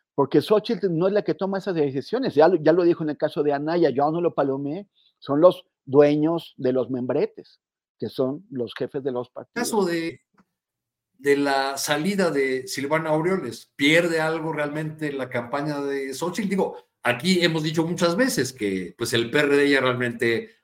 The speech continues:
Speaker 2: aporta muy poco, pero bueno, ahí era una de las figuras más significativas por el lado de los,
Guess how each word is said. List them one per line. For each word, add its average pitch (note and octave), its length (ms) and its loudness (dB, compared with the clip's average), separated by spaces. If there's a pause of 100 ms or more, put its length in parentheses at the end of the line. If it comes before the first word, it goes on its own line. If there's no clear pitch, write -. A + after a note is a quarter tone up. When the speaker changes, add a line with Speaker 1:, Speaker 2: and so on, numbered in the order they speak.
Speaker 2:
aporta B2 760 0
muy C3 280 -4
poco, G3 380 2
pero G#2 180 -2
bueno, D3+ 340 0
ahí B2+ 460 0 (300)
era C#3+ 260 6
una D#3 160 2
de B2+ 80 -2
las A2+ 140 -4
figuras B2 340 0
más B2+ 180 0
significativas B2+ 840 -2
por G#2 220 -4
el G2+ 60 -4
lado A2+ 320 -2
de G2+ 100 -6
los, - 460 -18